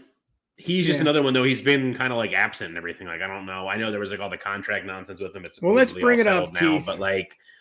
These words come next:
Speaker 1: I could do, I could see Drew. I could t-, I could take a Drew in there.
Speaker 2: Let's bring it
Speaker 1: Um,
Speaker 2: up here. Cody. I mean, we haven't said his name all stream.
Speaker 1: <sighs>
Speaker 2: Is there a reason why? Did we just think,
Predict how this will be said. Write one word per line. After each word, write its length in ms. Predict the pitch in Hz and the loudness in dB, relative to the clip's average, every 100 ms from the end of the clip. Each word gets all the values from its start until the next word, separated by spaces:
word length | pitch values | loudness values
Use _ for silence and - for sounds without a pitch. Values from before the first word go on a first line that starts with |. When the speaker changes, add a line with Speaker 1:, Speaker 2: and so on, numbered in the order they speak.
| _ _ _ - | _ _ _ 4
Speaker 1:
I 100 | 185 | 6
could 180 | 208 | 8
do, 140 | 151 143 | 8 10
I 120 | 185 | 10
could 140 | 196 - | 8 6
see 100 | 117 | 6
Drew. 320 | 101 120 - _ | 4 0 -2 _
I 80 | 143 | -2
could 140 | 160 139 | 0 0
t-, 100 | - | 0
I 80 | 151 | 0
could 140 | 151 | 0
take 160 | - 98 | 0 -2
a 60 | |
Drew 240 | 87 87 78 | -2 -2 -2
in 100 | 78 | -2
there. 280 | 85 101 - _ _ _ - | 0 0 -4 _ _ _ 2
Speaker 2:
Let's 180 | 226 202 | 4 6
bring 200 | 240 240 | 6 6
it 80 | 226 | 6
Speaker 1:
Um, 80 | 190 | 4
Speaker 2:
up 100 | 143 | 2
here. 280 | 151 135 127 _ _ - | -4 -6 -8 _ _ -2
Cody. 440 | 180 165 135 127 - - | 2 4 2 -6 -14 -8
I 80 | 160 | -4
mean, 400 | 160 156 143 147 - | 0 0 -2 -6 -6
we 120 | 165 | 0
haven't 220 | 175 165 | 0 0
said 180 | 156 160 | -4 -4
his 100 | 147 | -4
name 320 | 156 156 147 - | -4 -2 -2 -4
all 240 | 175 165 | -2 -2
stream. 560 | 151 - 165 143 135 127 - | -4 -6 -6 -6 -6 -10 -8
Speaker 1:
<sighs> 1080 | - - - - - - - - - - - | -4 -4 -4 -6 -8 -12 -16 -20 -20 -12 -6
Speaker 2:
Is 140 | 165 | 0
there 160 | 180 175 | 4 4
a 40 | |
reason 380 | 170 180 170 151 | 6 4 4 -2
why? 480 | 147 160 190 214 160 | -2 -2 0 -2 -2
Did 140 | 165 | -2
we 100 | 156 | -2
just 240 | 147 156 - | -2 -4 -6
think, 280 | 160 151 | -4 -4